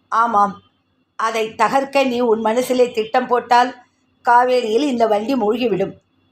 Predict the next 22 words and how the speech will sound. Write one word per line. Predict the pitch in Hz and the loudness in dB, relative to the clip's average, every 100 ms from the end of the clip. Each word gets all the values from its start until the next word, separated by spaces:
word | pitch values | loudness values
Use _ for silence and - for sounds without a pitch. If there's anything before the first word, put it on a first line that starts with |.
| _ _ _ _ | _ _ _ _
"என்னை | 285 269 247 | -4 -2 -2
இறக்கி | 233 285 302 | 0 0 0
விடுங்கள்." | 269 220 220 196 - _ _ _ _ _ | 0 2 0 -2 -8 _ _ _ _ _
"அதை | - 208 240 | -6 -2 0
செய்யவா | 254 247 262 269 277 | 0 0 2 2 4
நான் | 254 247 | 2 2
உயிரையே | 233 233 269 269 277 | -2 -2 -2 0 0
பணயம் | 277 240 254 262 | 0 0 0 0
வச்சு | 240 240 254 | -2 -2 -2
மெட்ராஸ்க்கு | 233 247 262 - 254 | 0 2 0 -2 -4
வந்தேன்?" | 240 247 254 180 - _ _ _ _ _ _ _ _ _ | -2 0 0 -2 -12 _ _ _ _ _ _ _ _ _
"எனக்கு | 277 302 320 285 | -2 -2 0 0
உங்களை | 254 233 226 | 2 2 2
கல்யாணம் | 240 262 285 277 | 2 2 2 0
செய்து | 247 233 | 0 0
கொள்ள | 233 226 | 0 0
விருப்பம் | 269 262 277 294 254 | 2 0 0 0 0
இல்லை." | 185 196 - _ _ _ _ _ _ _ _ _ _ _ | -2 -2 -4 _ _ _ _ _ _ _ _ _ _ _
"கரூர்லேருந்து | 240 240 269 269 240 226 226 - | 2 2 2 0 0 0 -2 -2
காங்கேயம் | 247 226 262 269 247 - | 2 2 2 2 0 0
போகிறபோது | 226 220 220 220 311 | 0 2 0 2 2
ஞாபகப்படுத்து. | 233 220 226 220 202 185 196 | 4 2 2 0 -4 -4 -6